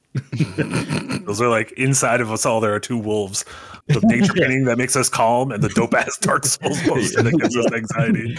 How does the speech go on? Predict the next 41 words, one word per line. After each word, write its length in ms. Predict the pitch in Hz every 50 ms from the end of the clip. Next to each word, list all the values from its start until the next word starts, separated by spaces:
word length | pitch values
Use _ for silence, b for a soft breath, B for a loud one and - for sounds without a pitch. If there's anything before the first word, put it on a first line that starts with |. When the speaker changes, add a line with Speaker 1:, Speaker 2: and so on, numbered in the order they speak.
| - -
Speaker 1:
And 100 | - 123
they're 60 | 135 131
gonna 200 | 139 131 123 127
be 60 | 117
next 220 | 120 131 139 - -
to, 60 | 143 131
they're 360 | - 113 117 123 113 107 107
gonna 120 | 120 123
be 100 | 123 117
right 200 | 110 123 143 156
next 240 | 147 131 131 - -
to 80 | - 135
each 180 | 123 110 -
other. 220 | 123 123 123 120 117
I'm 80 | 117
gonna 140 | 113 104 101
look 200 | 107 117 120 -
at 140 | 117 90 90
one 160 | 117 123 127
and 80 | 123 113
be 60 | 101
like, 120 | 95 -
"Ah, 220 | 135 131 127 123 113
I'm 140 | 107 107
happy." 300 | - 107 104 101 98 95
Another 280 | 92 95 98 98 98 98
one, 100 | 95 92
"I 100 | 95 95
wanna 180 | 90 101 95 -
kill 180 | - - - -
you." 100 | - 339 - 131
Speaker 2:
Exactly. 400 | 127 147 147 123 - 85 80 - - _
It's 120 | - - -
beautiful. 400 | - 147 131 101 151 123 95 - _
Speaker 1:
<laughs> 60 | - 123 - B B B B B B B B B B B B B _ -
Speaker 2:
Uh, 480 | 113 120 113 110 107 104 95 95 95 - - -
before 380 | 107 101 - - 113 110 107 101
we, 320 | 101 101 92 95 92 -
uh, 240 | 65 92 90 87 85
jump 220 | 85 - 82 82
into 120 | 92 90